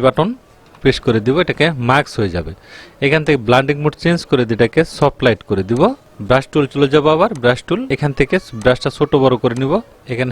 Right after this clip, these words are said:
হালকা একটু ঘষে দিবেন, তাহলে দেখবেন লিপটা রয়েছে, লে-, লিপটা কিন্তু একটু আর্ট হয়ে যাবে। এখান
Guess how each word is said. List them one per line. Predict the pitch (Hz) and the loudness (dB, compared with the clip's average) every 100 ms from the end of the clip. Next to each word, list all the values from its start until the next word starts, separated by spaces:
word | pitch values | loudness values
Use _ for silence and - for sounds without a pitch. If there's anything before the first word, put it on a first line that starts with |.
| 110 | -2
হালকা | 123 131 113 | -2 0 -2
একটু | - 104 | -4 -6
ঘষে | 113 - 117 | -4 -2 -2
দিবেন, | 107 123 - | -2 -2 -2
তাহলে | 117 107 95 | 0 0 -2
দেখবেন | 101 98 143 226 - _ _ _ _ _ _ _ - | -6 -2 -2 -2 -10 _ _ _ _ _ _ _ -8
লিপটা | 110 135 - 156 | -2 -2 2 2
রয়েছে, | 131 120 185 170 | 2 0 0 0
লে-, | 127 113 | 0 2
লিপটা | 113 - 123 | 0 0 -2
কিন্তু | 139 131 123 | -2 -4 -4
একটু | - 208 - - 123 | -4 -8 -8 -10 -2
আর্ট | 117 - | -2 -2
হয়ে | 117 101 | -6 -2
যাবে। | 104 107 | -2 -2
এখান | 120 | -4